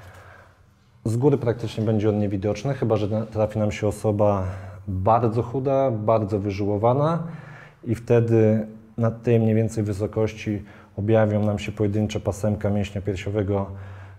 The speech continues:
e, mniejszego, ale dojście do niego mamy tutaj przez dół pachowy, mamy krawędź mięśnia piersiowego większego,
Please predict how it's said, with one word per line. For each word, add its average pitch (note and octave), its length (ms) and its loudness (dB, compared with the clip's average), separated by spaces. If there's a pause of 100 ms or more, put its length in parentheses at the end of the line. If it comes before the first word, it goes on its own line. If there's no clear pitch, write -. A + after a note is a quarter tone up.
e, F#2 680 2
mniejszego, D3 840 0 (440)
ale D#3+ 400 4 (240)
dojście A#2 400 0
do G2+ 100 -4
niego G2+ 260 -2
mamy G2 260 -2
tutaj F#2+ 460 -2 (580)
przez F#2+ 400 -6 (220)
dół A#2+ 240 4
pachowy, A#2+ 640 4 (840)
mamy G#2 240 2
krawędź G2 400 0
mięśnia G2+ 380 -2
piersiowego G2 540 -2
większego, A#2 720 2